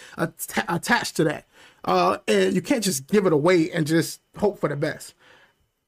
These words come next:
I don't think it's babying society to try to eliminate monetary barriers to success. I don't think so either. I think a hundred percent we should always try to remove any barriers that make hinder somebody just because they come from a certain environment or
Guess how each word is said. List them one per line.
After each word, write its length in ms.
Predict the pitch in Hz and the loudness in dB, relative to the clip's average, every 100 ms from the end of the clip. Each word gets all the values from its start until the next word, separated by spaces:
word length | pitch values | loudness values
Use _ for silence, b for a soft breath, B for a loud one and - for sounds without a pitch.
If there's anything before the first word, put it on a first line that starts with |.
| _ | _
I 80 | 175 | 0
don't 140 | 208 | 2
think 160 | 214 190 | 2 0
it's 80 | 160 | 2
babying 320 | 165 185 170 | 4 4 4
society 480 | 165 151 175 160 156 | 0 -2 0 2 2
to 120 | 151 | -2
try 200 | - 170 | 0 0
to 80 | 147 | 2
eliminate 440 | 143 156 151 147 | 2 2 2 0
monetary 540 | 147 147 147 - 147 139 | 0 -2 -2 0 -2 0
barriers 460 | 151 147 143 139 | 0 2 2 -2
to 100 | 147 | -6
success. 480 | 151 135 - 139 - b b b b - | -10 -6 -4 -4 -8 b b b b -2
I 80 | 233 | 0
don't 140 | 240 | 2
think 160 | 226 220 | 0 2
so 180 | 208 | 4
either. 220 | 208 147 147 | 4 2 0
I 100 | 185 | 0
think 320 | 240 208 - | 0 -2 -2
a 80 | 190 | -2
hundred 240 | 185 240 214 | 2 2 0
percent 320 | 190 220 160 | 0 0 2
we 100 | 190 | 2
should 180 | 196 - | 0 0
always 640 | 202 240 226 214 208 180 - | 2 4 6 6 6 2 0
try 220 | - 208 | -2 2
to 80 | 180 | 4
remove 340 | 165 190 180 | 4 4 2
any 240 | 220 247 190 | 2 2 2
barriers 540 | 185 214 185 170 151 | 2 4 6 4 2
that 220 | 170 143 | 0 0
make 240 | 170 165 - _ 151 | 0 0 -4 _ -4
hinder 260 | 220 208 | 0 0
somebody 440 | 185 170 165 160 151 | 2 0 2 0 0
just 260 | 190 170 | -2 0
because 340 | 160 165 175 151 | -2 0 0 0
they 100 | 165 | -2
come 160 | 170 | -2
from 160 | 175 151 | 0 -2
a 40 | |
certain 220 | 175 156 | 0 -2
environment 460 | 151 147 147 147 147 | -2 0 0 -2 -2
or 340 | 151 151 156 | 0 2 0